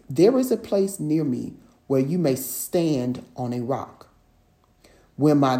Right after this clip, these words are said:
glory passes by, I will put you in a cleft in the rock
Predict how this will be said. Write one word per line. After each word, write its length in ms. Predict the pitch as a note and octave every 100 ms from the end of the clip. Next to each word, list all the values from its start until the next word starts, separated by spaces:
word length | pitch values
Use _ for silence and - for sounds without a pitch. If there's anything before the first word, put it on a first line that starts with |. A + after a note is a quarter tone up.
| B2
glory 560 | C#3+ F3 B3+ D#4 C#4+
passes 720 | D4 - G#3 F#3+ G#3 - -
by, 500 | D3 C3+ A2 - - - _ _ _ _ _ _ _
I 240 | C#3+ F3 A3
will 200 | D#3 C#3
put 440 | - - E4 -
you 400 | D3+ D3 C3 - - -
in 140 | C#3+
a 100 | B2
cleft 580 | - - D3 C#3 - - _ _ -
in 160 | D3
the 80 | E3
rock 460 | D3+ B2 G2+ -